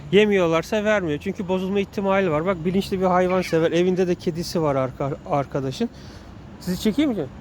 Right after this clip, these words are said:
Speaker 2: yok.
Speaker 1: Tamam, oldu. Çektirmiyor arkadaş. Sorun yok. Biz her zaman soruyoruz. O, ko-, izin verirlerse çekiyoruz, izin vermiyorlarsa çekmiyoruz. E, normal karşılıyoruz. Bunda yadırganacak bir şey yok arkadaşlar.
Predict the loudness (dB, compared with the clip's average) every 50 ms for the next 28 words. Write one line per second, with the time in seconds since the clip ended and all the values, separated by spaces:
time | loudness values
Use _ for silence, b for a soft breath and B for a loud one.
0 | -12 -12 -10 -10 -10 -12 -14 -16 -18 -4 2 4 4 4 4 2 2 2 2 2
1 | 2 0 -4 -4 -2 -2 -2 -2 -2 -4 -4 -2 0 0 -2 -2 -4 -6 -8 -6
2 | -4 -4 -6 -6 -12 B B B B B -16 -2 2 2 2 4 2 0 2 0
3 | 0 -2 -4 -12 B B B B B B B -20 -16 -12 -4 2 2 4 4 4
4 | 2 0 0 -2 -2 -2 0 -2 0 2 0 0 0 -2 -6 -8 -16 -18 -18 -16
5 | -16 -14 -14 -12 -12 -14 -14 -6 -4 -4 -4 -4 -6 -10 -8 -8 -4 -2 2 2
6 | 4 4 4 2 0 0 0 -6 -4 -4 -4 -4 -4 -4 -4 -2 -2 0 0 0
7 | 0 0 -2 -2 -2 -2 -2 -4 -6 -4 -4 -6 -6 -2 -2 -2 -2 0 -2 -4
8 | -4 -4 -6 -8 -12 B B B B B B B -20 -16 -12 -10 -10 -8 -8 -4
9 | -2 0 0 2 2 0 0 2 2 2 2 2 0 -2 -4 -4 -4 -4 -2 -2
10 | 0 0 0 -2 -4 -2 -2 -2 0 -2 -4 -6 -6 -8 -8 -4 -2 -2 -2 0
11 | 0 0 -2 -2 -2 -6 -6 -6 -6 -8 -8 -8 -10 -12